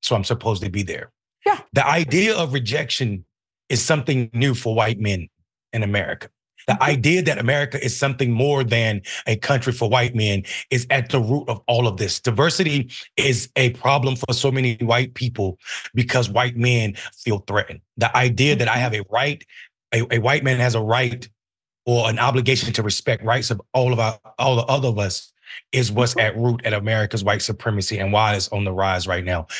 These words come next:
Speaker 1: and why white people feel threatened. This is how white men can go down to the border and scream at brown people who this country was stolen from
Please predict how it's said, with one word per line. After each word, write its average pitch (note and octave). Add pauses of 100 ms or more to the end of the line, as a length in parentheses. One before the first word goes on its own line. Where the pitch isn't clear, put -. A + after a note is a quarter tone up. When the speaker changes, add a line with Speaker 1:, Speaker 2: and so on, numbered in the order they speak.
Speaker 1:
and A2
why A2+
white G#2
people G2+
feel F#2+
threatened. F#2 (140)
This A#2+
is D3+
how A2+ (520)
white C3
men C3+
can A#2
go C3
down B2+
to A#2+
the A2+
border A#2 (180)
and A#2+
scream D3+
at C3+
brown D3
people A#2+
who B2+
this A#2+
country C3
was G#2+
stolen D#3
from G#2+